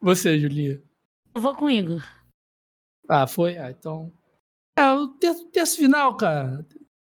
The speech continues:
Speaker 1: As pessoas entendem também, né?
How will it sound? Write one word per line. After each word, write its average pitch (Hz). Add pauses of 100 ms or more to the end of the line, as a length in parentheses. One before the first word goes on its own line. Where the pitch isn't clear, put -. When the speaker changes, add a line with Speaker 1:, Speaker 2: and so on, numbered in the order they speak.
(540)
Speaker 1:
As 208
pessoas 233
entendem 190
também, 139
né? 127